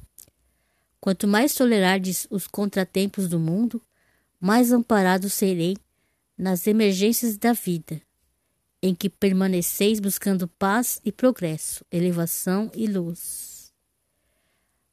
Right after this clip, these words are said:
Quanto mais liberdade concederdes aos vossos entes amados, permitindo que eles vivam a existência que escolheram, mais livres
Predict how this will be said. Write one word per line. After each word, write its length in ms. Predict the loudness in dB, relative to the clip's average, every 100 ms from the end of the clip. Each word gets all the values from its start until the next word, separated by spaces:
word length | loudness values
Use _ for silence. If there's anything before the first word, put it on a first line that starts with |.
| _
Quanto 260 | -6 -2 2
mais 240 | 6 6
liberdade 560 | 6 6 4 2 0 -2
concederdes 1000 | -2 0 0 0 2 2 0 -2 -6 -8 -4
aos 240 | 0 0
vossos 500 | 0 0 0 -4 -4
entes 380 | 0 0 -2 -2
amados, 800 | -2 -2 -2 -2 -4 -8 -10 -10 _ _ _ _ _
permitindo 640 | 0 2 2 0 0 0
que 140 | 2 2
eles 240 | 2 2
vivam 360 | 2 2 0 0
a 140 | 0
existência 580 | 2 0 -2 -2 -2 -4
que 200 | -6 -6
escolheram, 640 | -6 -4 -2 0 0 -2 -6 _ _ -20 -12
mais 280 | -4 0 0
livres 640 | 0 0 -2 -4 -8 -10